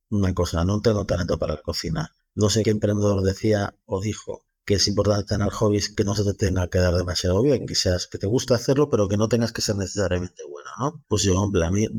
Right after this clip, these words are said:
cocinar me, me relaja bastante, tampoco tengo, nunca, no lo hago muy a menudo tampoco, pero me relaja bastante, el resultado es comible, pero no es de estrella Michelin, pero bueno, me gusta, me gusta, yo creo que además, mm, tú llegas a tu casa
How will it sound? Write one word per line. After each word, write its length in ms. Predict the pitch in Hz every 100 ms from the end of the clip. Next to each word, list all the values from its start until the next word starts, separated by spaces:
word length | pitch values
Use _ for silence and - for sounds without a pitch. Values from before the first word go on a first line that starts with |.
| -
cocinar 480 | 104 - 107 110 104
me, 180 | 104 101
me 140 | 101
relaja 340 | 92 101 104 101
bastante, 680 | 95 - 110 110 110 - _
tampoco 320 | - 90 104
tengo, 360 | 104 98 92 92
nunca, 380 | 95 101 95 90
no 200 | 113 117
lo 60 | 117
hago 120 | 120
muy 140 | 117
a 80 | 113
menudo 240 | 113 160 214
tampoco, 300 | - - -
pero 140 | -
me 120 | 92
relaja 280 | 92 113 -
bastante, 560 | 117 107 - 127 135 139
el 140 | 123 113
resultado 460 | 117 104 117 110
es 80 | 110
comible, 560 | - 113 127 127 127 139
pero 300 | 131 95 90
no 260 | 101 101
es 220 | 101 95 87
de 60 |
estrella 300 | 87 - 90
Michelin, 420 | 85 - 120 139 110
pero 160 | 101
bueno, 280 | 117 101 90
me 80 | -
gusta, 280 | 92 - - - -
me 60 |
gusta, 300 | 87 - 80
yo 120 | 85 90
creo 180 | 90
que 80 | 87
además, 500 | 98 98 107 113 - _ -
mm, 340 | 107 104 107
tú 100 | 107
llegas 300 | 110 110 -
a 160 | 110 101
tu 140 | -
casa 380 | - 107 - 110